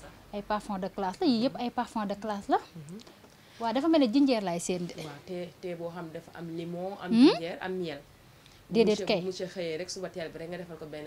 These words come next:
Speaker 1: tasse jox ko. Surtout
Speaker 2: Mu naan.
Speaker 1: sedd bi nii day baax, waaw.
Speaker 2: Waaw, kon baax na, gis ngeen ko nii.
Speaker 1: Day sawar
Speaker 2: Jinjeer
Speaker 1: lool.
Speaker 2: la,
Speaker 1: Muy
Speaker 2: foo leen
Speaker 1: dem
Speaker 2: ko
Speaker 1: di
Speaker 2: seen
Speaker 1: yoon.
Speaker 2: rek, daw leen, falaayam. Waa lii,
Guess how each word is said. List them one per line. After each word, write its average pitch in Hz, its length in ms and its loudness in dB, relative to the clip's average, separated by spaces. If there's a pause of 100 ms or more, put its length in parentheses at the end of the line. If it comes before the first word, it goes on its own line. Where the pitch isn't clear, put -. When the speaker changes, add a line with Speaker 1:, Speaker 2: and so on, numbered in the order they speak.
Speaker 1:
tasse 156 280 -10
jox 151 120 -10
ko. 156 80 -14
Surtout 196 240 -8
Speaker 2:
Mu 247 60 8
naan. 208 180 8
Speaker 1:
sedd 170 100 -10
bi 160 100 -8
nii 156 160 -8
day 156 160 -6
baax, 139 220 -10 (120)
waaw. 135 160 -12 (280)
Speaker 2:
Waaw, 196 160 6
kon 247 200 4
baax 294 160 6
na, 311 80 8
gis 370 140 6
ngeen 302 180 8
ko 240 80 4
nii. 214 160 2
Speaker 1:
Day 156 160 -10
sawar 156 280 -6
Speaker 2:
Jinjeer 214 360 4
Speaker 1:
lool. 170 80 -6
Speaker 2:
la, 170 60 -4
Speaker 1:
Muy - 120 -14
Speaker 2:
foo 247 120 6
leen 254 120 8
Speaker 1:
dem - 60 -4
Speaker 2:
ko 214 80 4
Speaker 1:
di 190 40 2
Speaker 2:
seen 220 280 8
Speaker 1:
yoon. 180 80 4
Speaker 2:
rek, 196 100 4 (420)
daw 214 220 8
leen, 185 200 2 (400)
falaayam. 190 400 0 (840)
Waa 214 160 2
lii, 254 220 6